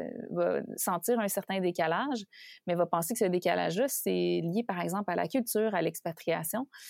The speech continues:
En fin de compte, il y a un, il y a un réel, euh, euh, décalage dû au fait que la personne est au potentiel. Donc, euh, vraiment, quand on, quand on sent qu'on peut être concerné, ça peut être utile de se questionner.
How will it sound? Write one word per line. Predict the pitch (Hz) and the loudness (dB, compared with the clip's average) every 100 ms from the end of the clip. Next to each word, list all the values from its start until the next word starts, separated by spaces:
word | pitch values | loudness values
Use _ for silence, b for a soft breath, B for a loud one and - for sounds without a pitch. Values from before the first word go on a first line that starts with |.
| B - | B -6
En | 165 | -2
fin | 165 | -2
de | 160 | 0
compte, | 254 - | -2 0
il | |
y | |
a | 170 | 0
un, | 175 | 0
il | |
y | 160 | 0
a | |
un | 160 165 | 0 2
réel, | 180 190 226 202 | 4 4 4 4
euh, | 170 170 b b - 160 | 2 0 b b -6 -2
euh, | 156 | 2
décalage | 165 175 165 160 160 220 202 | 2 2 2 2 0 0 2
dû | 180 | 0
au | 160 | 2
fait | 185 226 | 2 0
que | - | 0
la | 170 160 | 0 -2
personne | 156 - 196 214 | -4 -4 -4 -2
est | |
au | 165 | -4
potentiel. | 165 170 175 165 - 175 | -2 -4 -4 -4 -2 -2
Donc, | 165 160 - B B B - | -2 -4 -6 B B B -14
euh, | - - | -12 -2
vraiment, | 175 170 233 240 | 0 2 0 0
quand | 233 254 220 | 2 4 2
on, | 175 | 2
quand | 175 208 | 0 0
on | 185 | 0
sent | 170 220 247 262 | 0 0 0 0
qu'on | 196 165 | -2 -2
peut | 175 175 | 2 4
être | 170 | 2
concerné, | - 170 170 160 185 226 | 2 0 2 2 2 0
ça | 240 170 | 0 -2
peut | 165 | -2
être | 160 | -4
utile | - 208 233 | -2 2 2
de | 202 165 | 2 0
se | 165 - | -2 -2
questionner. | 170 - 170 165 185 269 | -2 0 0 2 0 -2